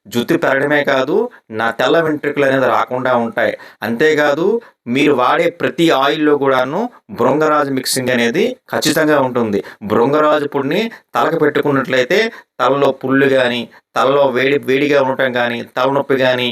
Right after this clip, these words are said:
వీటన్నిటి నుంచి మీకు అద్భుతంగా ఉపశమనం అనేది ఇస్తుంది భృంగరాజ. రెండవది శంఖపుష్పము. ఈ శంఖపుష్పి లేదా విష్ణుక్రాంత పత్రము అని అంటారు.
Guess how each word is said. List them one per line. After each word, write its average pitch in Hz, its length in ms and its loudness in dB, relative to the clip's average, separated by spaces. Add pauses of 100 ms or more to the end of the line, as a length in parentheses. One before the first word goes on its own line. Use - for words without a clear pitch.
(260)
వీటన్నిటి 143 600 0
నుంచి 151 360 2
మీకు 143 260 0
అద్భుతంగా 151 500 2
ఉపశమనం 131 460 0
అనేది 127 260 0
ఇస్తుంది 110 480 -2
భృంగరాజ. 110 680 0 (1700)
రెండవది 127 640 2 (440)
శంఖపుష్పము. 131 1080 -2 (840)
ఈ 143 100 2
శంఖపుష్పి 156 800 0
లేదా 147 280 4
విష్ణుక్రాంత 131 840 -2 (380)
పత్రము 113 440 0 (140)
అని 113 120 -4
అంటారు. 104 420 0